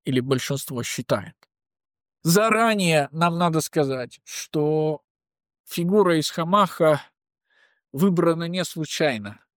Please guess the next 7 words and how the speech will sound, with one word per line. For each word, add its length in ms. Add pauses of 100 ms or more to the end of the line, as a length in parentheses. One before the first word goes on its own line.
(240)
Дело 320
в 100
том, 340
что 720 (600)
греческие 840
ораторы 640 (680)
Лисий 760